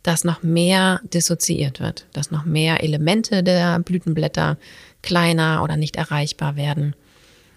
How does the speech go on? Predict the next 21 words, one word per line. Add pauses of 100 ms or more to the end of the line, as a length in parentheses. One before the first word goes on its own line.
(440)
Und (960)
je
mehr
Sicherheit
ins
System
kommt, (280)
desto (920)
wahrscheinlicher
ist
es,
dass
sich
diese
Blüte
wieder
mehr
und
mehr
entfaltet. (1900)
Genau.